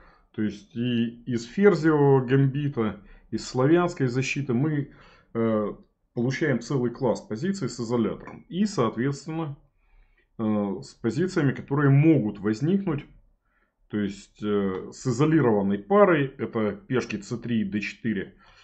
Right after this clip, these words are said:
и с висячими пешками Ц четыре и Д четыре против пешек Е семь, Б семь, да. Э, все эти типы позиций нужно обязательно уметь играть.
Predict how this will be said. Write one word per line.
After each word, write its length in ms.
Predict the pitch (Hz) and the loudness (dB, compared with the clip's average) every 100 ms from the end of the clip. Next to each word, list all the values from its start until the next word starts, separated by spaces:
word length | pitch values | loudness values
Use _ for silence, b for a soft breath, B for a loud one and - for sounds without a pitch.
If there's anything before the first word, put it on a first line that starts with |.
| b - | b 2
и 340 | 214 220 - | 4 4 -2
с 100 | - | -6
висячими 580 | 123 113 156 - 127 117 | -6 -2 -4 -2 -2 -4
пешками 480 | - 92 - 80 82 | -4 -10 -10 -16 -14
Ц 200 | - 151 | -8 -6
четыре 420 | 147 - 117 104 | -6 -6 -4 -2
и 40 | |
Д 180 | 107 175 | 2 2
четыре 560 | 202 - 151 135 104 - _ _ _ _ _ _ | 2 -2 -4 -2 -2 -6 _ _ _ _ _ _
против 380 | - 156 139 - | -2 -2 0 -4
пешек 380 | 123 139 127 - | -2 -2 -2 -6
Е 180 | 98 117 | -4 -4
семь, 340 | 120 110 107 | -2 -2 -2
Б 200 | 95 87 | -4 -8
семь, 320 | - 69 78 85 | -8 -18 -16 -10
да. 260 | 117 120 - _ _ _ b b b b b b _ | -8 -10 -16 _ _ _ b b b b b b _
Э, 400 | 113 110 104 98 - - - _ | -2 0 0 -2 -10 -18 -20 _
все 360 | - - 196 170 | -12 0 4 4
эти 200 | 139 139 | 2 -4
типы 280 | 156 135 110 | -6 -6 -4
позиций 520 | 127 120 127 117 110 | -2 -2 -4 -4 -2
нужно 380 | 127 120 110 101 | -2 -2 -2 -2
обязательно 600 | 101 113 113 - 95 101 | -4 -2 -2 0 0 0
уметь 380 | 120 113 107 | 2 0 0
играть. 500 | 165 185 214 202 - | -2 0 2 2 -2